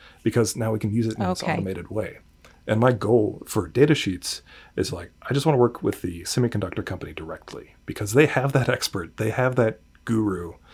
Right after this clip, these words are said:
Speaker 1: that knows how to
Speaker 2: Mm.
Speaker 1: get the most. If you wanna, like, optimize the load transient of this buck converter, they got a guy, but it's only one guy. And they usually put him on, like, the largest customer for, like, three months at a time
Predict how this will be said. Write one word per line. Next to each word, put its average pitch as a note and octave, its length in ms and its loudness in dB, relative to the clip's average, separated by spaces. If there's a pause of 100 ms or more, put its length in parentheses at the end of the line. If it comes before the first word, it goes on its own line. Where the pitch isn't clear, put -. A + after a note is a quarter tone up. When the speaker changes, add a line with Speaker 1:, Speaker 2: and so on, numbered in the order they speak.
(200)
Speaker 1:
that F#2 160 -6
knows A#2+ 280 2
how A2+ 100 4
to D#2+ 80 -2
Speaker 2:
Mm. - 40 -8
Speaker 1:
get B2+ 200 -4
the A#2+ 80 2
most. - 600 -6 (100)
If B2+ 160 -2
you C3+ 80 4
wanna, C#3+ 180 4
like, D#2+ 380 -8 (520)
optimize A2 520 -2
the F2+ 80 -8
load E2+ 240 -10
transient D#2+ 680 -14
of - 100 -8
this F#2 140 -12
buck - 240 -12
converter, - 380 -12
they A#2+ 80 -8
got G3+ 140 -4
a - 40 -8
guy, - 520 -10 (500)
but G2+ 80 -4
it's F#2 80 -2
only F#3 160 6
one E2+ 240 -4
guy. - 240 -10 (160)
And G#2+ 120 -2
they G#2 60 -2
usually B2+ 240 6
put B2 160 2
him G#2+ 100 0
on, F2+ 80 -4
like, F2 140 -8
the G#2 80 -6
largest G2+ 340 -4
customer G2 440 -6
for, - 120 -8
like, - 280 -10 (300)
three F2+ 140 -6
months G2+ 200 -8
at C#3 80 6
a C#3+ 40 4
time A#2 400 -6